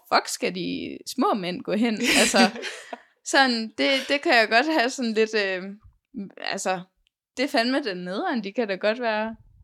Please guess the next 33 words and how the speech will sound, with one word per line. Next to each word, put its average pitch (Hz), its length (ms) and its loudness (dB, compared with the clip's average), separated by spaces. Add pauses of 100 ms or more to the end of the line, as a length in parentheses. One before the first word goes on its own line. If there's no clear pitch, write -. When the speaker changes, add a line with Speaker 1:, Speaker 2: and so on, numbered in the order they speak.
(120)
Speaker 1:
mega 262 340 -2
flotte 247 240 0
at 196 140 -2
lave. 208 240 -8 (520)
Speaker 2:
Bare 311 120 4
lige 269 200 6
en 233 200 4
ting 226 220 -2
til 208 140 -6
det. 254 200 4
Her 294 140 4
er 254 80 6
lige 220 160 0
en 196 80 -2
servicemeddelelse. 247 1080 0 (420)
Små 302 300 4
mænd 254 200 4
skal 240 160 -4
gå 240 140 6
til 233 140 0
de 190 140 -4
små 294 260 6
kvinder, 254 340 0
som 233 160 -2
skal - 160 0
holde 220 400 4
sig 233 180 0
langt 254 400 6
væk 240 220 4
fra - 160 0
de 202 120 -2
høje 190 340 6
mænd. 170 360 0